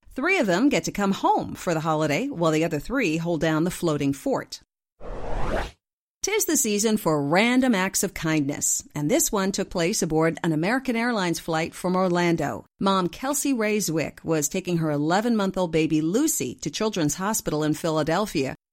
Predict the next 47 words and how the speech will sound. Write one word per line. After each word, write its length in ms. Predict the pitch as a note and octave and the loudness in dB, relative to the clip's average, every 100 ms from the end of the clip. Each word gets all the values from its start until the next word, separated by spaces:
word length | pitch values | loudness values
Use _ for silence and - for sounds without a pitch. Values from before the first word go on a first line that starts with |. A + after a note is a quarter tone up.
| - | -2
where 120 | C#4 | 0
Lucy's 360 | B3+ C4 B3 G#3+ | 2 0 -2 -2
being 200 | G3+ F3+ | -2 -2
treated 340 | - G#3 E3+ | -2 0 0
for 160 | - F#3 | -2 -2
lung 300 | F#3+ A#3 C4+ | 0 4 4
disease, 600 | A3 D#3+ C#3 - - - - | 4 0 -2 -2 -6 -6 -4
when 180 | E3 E3 | 0 0
a 80 | |
flight 300 | D3+ - E4 | -2 -6 -6
attendant 420 | F4+ - F#3+ E3 - | -4 -4 -2 -2 -4
asked 280 | F3+ A3+ - | -6 -6 -6
her 100 | G3+ | -6
to 140 | E3+ C#3 | -6 -6
leave 340 | E3 C#4 C#4+ | -2 0 -2
coach 460 | - A3+ A#3+ - - - | -2 -4 -2 -6 -10 -10
and 200 | - F#3 | -4 -2
sit 160 | F#3+ F3+ | -2 0
in 120 | F3 | 0
first 380 | D#3+ - A3+ - | -2 -2 -4 -4
class. 580 | - E3+ C#3 - - - _ _ | 0 0 0 -4 -8 -10 _ _
Apparently, 640 | - - D4 E4 A#3+ A#3 - | -8 -2 0 0 0 -2 0
another 380 | E3 E3 E3+ F3+ | 2 2 2 -2
traveler 460 | - E3+ D#3 D3 | 0 0 0 -2
had 140 | D#3+ D#3+ | -2 0
noticed 360 | E3 D#3+ E3+ | 0 2 0
the 80 | D#3 | 0
baby's 340 | D3+ D3+ D3 - | 0 0 -2 -4
oxygen 520 | E3+ F3+ - D#3+ D3+ | -8 -6 -4 0 2
tubes 380 | C#3 D#3 C3 - | 2 -2 -4 -4
and 140 | - D3+ | -2 0
the 80 | |
large 460 | D#3 D#3+ F#3 F#3+ F3+ - | 0 0 2 0 -2 -2
oxygen 500 | E3+ - E3+ D3+ C#3 | -4 -4 -4 -2 -2
tank 500 | - - E4+ - - - | -4 -6 -4 -6 -10 -8
that 100 | D#3+ | -6
Kelsey 320 | - G3 F#3+ | -2 -2 0
had 160 | D#3 C#3+ | -2 -2
to 60 | |
lug 220 | D3 D#3+ | 0 0
on 180 | D#3+ D3 | 0 0
board 360 | C#3+ G#3+ F3 C#3 - _ | 2 2 2 -2 -8 _
and 140 | - C4 | -2 0
offered 260 | D4 D4 | 0 -2
up 120 | B3 | -4
his 220 | - D4+ C#4 | -4 0 0
seat 360 | A#3 C#3+ - | 0 -4 -6